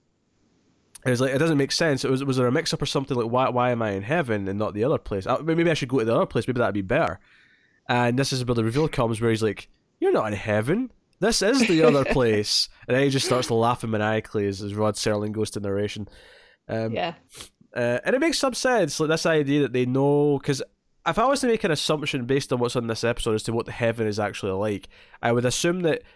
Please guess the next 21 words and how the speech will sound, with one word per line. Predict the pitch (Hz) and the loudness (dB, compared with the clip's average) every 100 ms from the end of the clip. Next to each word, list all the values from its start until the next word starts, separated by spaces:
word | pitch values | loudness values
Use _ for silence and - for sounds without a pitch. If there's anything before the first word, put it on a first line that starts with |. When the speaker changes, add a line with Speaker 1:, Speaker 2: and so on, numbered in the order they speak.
| - | -2
Speaker 1:
it's | 143 139 | -2 0
just | 202 214 | 0 0
as | 202 156 | 0 0
magical, | 139 139 151 - 160 | 2 2 0 0 0
you | 139 | 0
can | 127 | 0
get | 131 120 | 0 0
what | 113 | 0
you | 110 | -2
want, | 110 113 104 110 104 | 0 -2 -2 -6 -2
but | 127 113 | 0 0
you're | 120 | -2
sharing | 107 - 120 117 | -2 0 0 0
it | |
with | 104 | -2
other | 107 | -2
people. | 98 110 - 92 | -4 -8 -8 -6
Like, | 104 | -4
you're | 113 | -4
probably, | - 135 127 | -2 0 0
wh-, | 113 117 | 0 -2